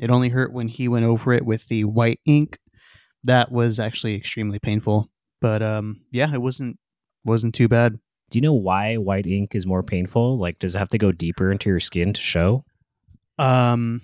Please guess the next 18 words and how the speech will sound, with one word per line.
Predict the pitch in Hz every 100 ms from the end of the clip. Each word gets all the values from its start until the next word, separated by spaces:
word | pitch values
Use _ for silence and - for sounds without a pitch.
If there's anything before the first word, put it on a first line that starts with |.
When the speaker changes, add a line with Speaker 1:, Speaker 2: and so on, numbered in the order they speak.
| _ _ _ -
Speaker 1:
no. | 139 143 151 131
So, | - 151 139 139 135 135 _ _ _ _ _ _ _
um, | 135 127 123 120
white | 127 139
ink, | 147 147
it | - 123
kind | - 123 127
of | 123
is, | 117 - - -
uh, | 120 113 110 104
what | 107
do | 110
you, | 110 110
what's | - -
the | 101
word? | 101 98 -
It, | 127 113 - - - - _ _ _ _ _ _ _ _ _ _ _ _ _ _
um, | 131 117 113 113 110